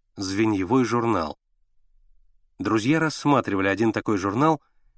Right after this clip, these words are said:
как вдруг услышали позади шорох. Они оглянулись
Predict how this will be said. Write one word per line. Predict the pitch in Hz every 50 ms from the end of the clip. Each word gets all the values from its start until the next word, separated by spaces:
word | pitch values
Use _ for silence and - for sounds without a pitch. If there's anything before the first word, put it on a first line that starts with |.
| _ _
как | _ - 113 107
вдруг | 85 90 87 87 135 165 165 -
услышали | 131 - - 151 156 - - 143 127
позади | - 110 92 101 98 107 131
шорох. | 120 - - - 135 104 80 76 82 - - _ _ _ _ _ _ _ _ _ _ _ _ _ _ _ _
Они | - 107 101 113 117
оглянулись | 113 101 85 92 95 110 135 151 156 156 147 - -